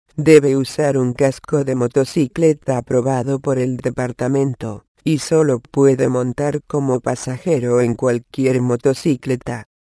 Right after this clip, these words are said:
motoneta o ciclomotor independientemente del tamaño del motor. Una persona no tiene que usar casco mientras conduce o monta sobre un ciclomotor,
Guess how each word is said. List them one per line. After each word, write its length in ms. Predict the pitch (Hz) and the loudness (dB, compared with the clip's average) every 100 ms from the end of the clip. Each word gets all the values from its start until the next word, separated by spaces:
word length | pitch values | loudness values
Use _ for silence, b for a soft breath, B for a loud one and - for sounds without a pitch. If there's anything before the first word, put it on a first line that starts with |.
| _ - | _ -2
motoneta 920 | 143 135 120 139 131 143 - 139 139 | 2 2 2 0 2 0 0 0 0
o 40 | |
ciclomotor 760 | - 143 - 131 123 120 143 135 | -2 -8 -4 -2 0 0 0 0
independientemente 1400 | 135 127 120 - 117 120 147 139 127 127 139 139 135 131 | -2 -2 -2 -2 -2 2 2 2 0 2 2 2 0 -4
del 220 | 127 120 | -4 -4
tamaño 500 | 135 131 131 131 127 | -4 -2 0 0 -2
del 160 | 127 | -2
motor. 640 | 127 117 - 160 135 117 - _ _ _ _ _ _ _ _ _ _ - | 0 -2 -2 -2 -2 -4 -16 _ _ _ _ _ _ _ _ _ _ -2
Una 300 | 143 139 127 | 0 2 0
persona 580 | 127 123 - 151 147 | -2 -2 0 2 2
no 160 | 131 127 | 2 0
tiene 440 | - 135 143 139 | -2 0 2 2
que 240 | 127 143 123 | 0 0 0
usar 340 | 120 139 131 | 0 -2 -2
casco 560 | 139 131 - 147 139 143 | 0 -4 -2 -2 -2 -2
mientras 540 | 143 139 131 - 120 - | 2 4 2 0 -4 -4
conduce 680 | - 131 135 165 - 147 | -4 -2 -2 -2 2 2
o 20 | 127 | 4
monta 420 | 123 117 120 117 | 0 -2 -2 -4
sobre 380 | - 135 135 131 | -4 -2 0 2
un 160 | 127 | 0
ciclomotor, 1120 | - 170 131 123 131 120 117 - 156 120 107 | 0 -2 -2 0 0 0 -2 -2 -2 -2 -8